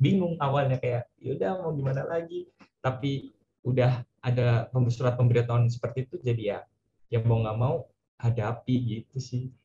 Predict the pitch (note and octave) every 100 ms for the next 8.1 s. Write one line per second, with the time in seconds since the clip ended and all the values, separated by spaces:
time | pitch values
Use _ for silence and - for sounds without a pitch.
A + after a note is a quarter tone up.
0 | _ _ A#2+ D#3 - C#3 C3 C3 C3 B2+
1 | C3 C3 - _ _ - F3 C3+ A2+ A2+
2 | - - B2+ B2+ B2+ B2 B2+ B2+ B2+ B2+
3 | C3 - _ _ _ _ _ _ _ -
4 | F#3+ D3+ D3 E3 B2+ A#2 G#2 A2+ C3 A#2
5 | B2 B2+ D#3 A#2 G#2 - - A#2+ A2 A#2+
6 | B2+ B2+ D#3 A2+ G2+ - _ _ G#2+ C3+
7 | C#3 C3+ B2+ A2 A#2 C#3 - C#3 A2+ A2
8 | -